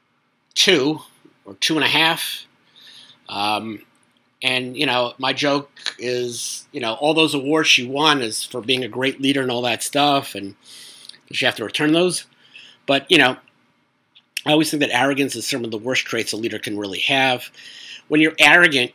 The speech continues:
you just end up being stubborn, and you think you knew, know it all, and you don't, you allow se-, yourself to learn. You don't, uh, open yourself to new ideas, and you could f-, continue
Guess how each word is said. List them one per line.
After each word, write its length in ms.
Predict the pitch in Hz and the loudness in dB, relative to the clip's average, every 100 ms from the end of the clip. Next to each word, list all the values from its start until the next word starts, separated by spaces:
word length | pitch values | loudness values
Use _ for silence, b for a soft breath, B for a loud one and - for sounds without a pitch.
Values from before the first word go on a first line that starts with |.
| _ | _
you 480 | 123 117 120 117 107 | -8 -4 -4 -6 -6
just 340 | - 120 - - | -6 -4 -8 -2
end 160 | 143 143 | 2 2
up 100 | 120 | 2
being 160 | 123 | -2
stubborn, 540 | 120 - 131 131 127 120 | -2 2 2 2 -2 -2
and 100 | 104 | -4
you 120 | 104 | -4
think 240 | - 139 | -4 -4
you 60 | 120 | -2
knew, 360 | 113 113 110 - | -2 -4 -6 -4
know 180 | 131 120 | -2 0
it 60 | 101 | -2
all, 300 | 107 107 - _ _ _ - | -2 -4 -8 _ _ _ -6
and 280 | 110 110 113 | -2 0 0
you 80 | |
don't, 240 | 131 139 - | 0 -2 0
you 120 | 135 | -2
allow 260 | 127 127 123 | 2 2 2
se-, 240 | - 139 _ | -2 -4 _
yourself 500 | 120 120 - 120 - | -10 -4 -2 -2 -4
to 100 | 110 | -10
learn. 560 | 120 139 139 139 127 117 | -2 2 4 2 -2 -10
You 300 | - 104 104 98 _ | -14 -14 -14 -18 _
don't, 440 | 123 117 107 - | -4 -4 -4 -8
uh, 320 | - 101 101 98 | -6 -6 -6 -6
open 220 | 135 127 131 | -8 -6 -4
yourself 320 | 113 123 - | -2 -4 -6
to 80 | 117 | -6
new 180 | 113 | -4
ideas, 500 | 110 101 117 117 117 - B B B - | -4 -2 -2 -2 -4 -12 B B B -4
and 80 | 135 | -4
you 80 | |
could 140 | - 135 | -2 -6
f-, 360 | - - - | -8 -12 -8
continue 600 | - 139 - 196 185 175 | -10 -6 -2 2 4 4